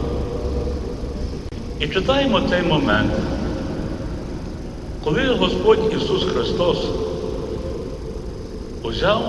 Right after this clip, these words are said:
на гору своїх апостолів Петра, Якова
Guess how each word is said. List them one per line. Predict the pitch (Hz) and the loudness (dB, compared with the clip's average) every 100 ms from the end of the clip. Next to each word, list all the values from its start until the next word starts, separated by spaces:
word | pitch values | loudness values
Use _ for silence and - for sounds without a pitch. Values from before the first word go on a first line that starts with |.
| - - | -2 2
на | 117 113 104 95 - | 6 6 6 2 0
гору | 143 185 175 180 - - 180 180 - - - - - - - - - - - - - - - - - - - - - | 2 4 6 4 4 0 0 -2 -2 -4 -4 -4 -4 -4 -6 -8 -8 -8 -8 -8 -10 -10 -10 -10 -10 -12 -12 -10 -8
своїх | 113 127 123 | -2 0 2
апостолів | 110 107 - 185 - 151 135 131 | 2 2 2 0 2 2 2 0
Петра, | 113 117 123 | 0 2 2
Якова | 120 113 123 - | 4 4 2 2